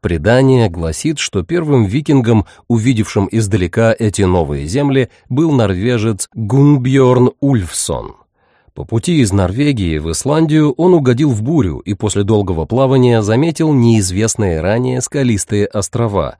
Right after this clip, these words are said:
которые и назвал в свою честь Гунбьорновыми шхерами. Кроме того, ему показалось, что еще дальше на западе находится более просторный массив суши.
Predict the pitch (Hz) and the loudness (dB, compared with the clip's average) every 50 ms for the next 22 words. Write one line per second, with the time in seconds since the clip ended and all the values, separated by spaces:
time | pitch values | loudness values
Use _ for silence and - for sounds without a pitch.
0 | _ _ _ _ _ - - 120 - 175 175 170 165 156 147 - - 139 131 120 | _ _ _ _ _ -10 -10 -6 -4 -2 -2 0 0 0 -2 -2 2 2 4 4
1 | 104 87 80 76 80 95 107 113 107 - - - 95 92 92 92 90 85 - - | 4 2 0 -2 -2 -2 0 0 -2 -4 -6 -4 -2 -2 -2 -2 -4 -4 -6 -8
2 | 80 67 - - - _ - _ _ _ _ _ - - 139 127 170 175 151 127 | -8 -8 -8 -14 -18 _ -20 _ _ _ _ _ -8 -6 -2 2 4 4 4 4
3 | 95 101 101 117 123 127 123 120 113 104 113 113 110 110 104 92 - - - - | 2 2 0 2 4 4 4 4 4 4 4 4 4 2 0 -2 -4 -12 -12 -2
4 | - 104 87 78 65 60 50 50 50 - _ _ _ _ _ _ _ - - 110 | 0 0 0 0 -2 -6 -10 -12 -14 -16 _ _ _ _ _ _ _ -4 0 2
5 | 120 127 120 98 - - 80 73 67 67 58 50 52 62 67 82 110 147 151 139 | 2 4 2 2 0 -2 -4 -4 -6 -8 -12 -12 -12 -10 -6 -2 -2 -2 -2 -2
6 | 135 113 - 117 113 110 143 147 147 143 131 113 - - - - 113 104 101 98 | -2 -2 0 0 0 0 0 0 0 0 0 0 -2 -6 -4 -2 0 0 0 0
7 | 107 110 - - 165 151 107 104 95 80 71 - 73 65 67 71 80 104 127 123 | -2 -4 -4 -4 -4 -4 -2 -2 -2 -4 -4 -8 -10 -10 -10 -6 -4 -4 -4 -2
8 | - 120 110 113 113 101 _ - - - _ - 107 107 107 - 180 180 160 156 | -4 -4 -2 -2 -2 -2 _ -8 -20 -20 _ -4 -2 -2 0 2 0 0 0 0
9 | - - 151 120 95 98 110 123 131 127 113 - 104 95 85 - - 107 92 87 | -2 -2 -2 -2 0 0 0 2 2 2 0 0 0 -2 -2 -2 -2 0 0 0
10 | 90 85 80 78 76 - - - 82 76 - - - 92 78 73 - - 53 - | 0 0 0 -2 -4 -4 -4 -6 -6 -8 -8 -8 -8 -8 -10 -10 -14 -18 -18 -20